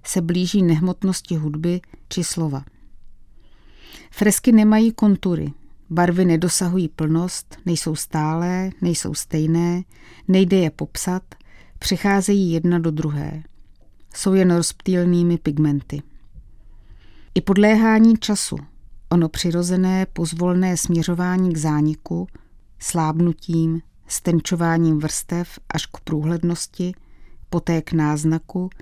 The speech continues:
jež se stává abstrakcí, až k vytrácení se, činí fresky o to víc součástí skutečnosti života.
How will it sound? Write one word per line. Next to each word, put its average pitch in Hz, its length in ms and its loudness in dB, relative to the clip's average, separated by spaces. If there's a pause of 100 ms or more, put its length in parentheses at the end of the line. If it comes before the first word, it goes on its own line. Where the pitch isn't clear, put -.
(520)
jež 185 180 2
se 208 120 0
stává 202 380 0
abstrakcí, - 960 -6 (520)
až 160 120 0
k - 120 -6
vytrácení 170 840 0
se, 185 300 -6 (680)
činí 214 300 6
fresky - 480 -2
o 208 100 -4
to 202 200 -2
víc 165 400 -4 (100)
součástí 185 680 -4
skutečnosti 170 1000 -4 (260)
života. 147 480 -6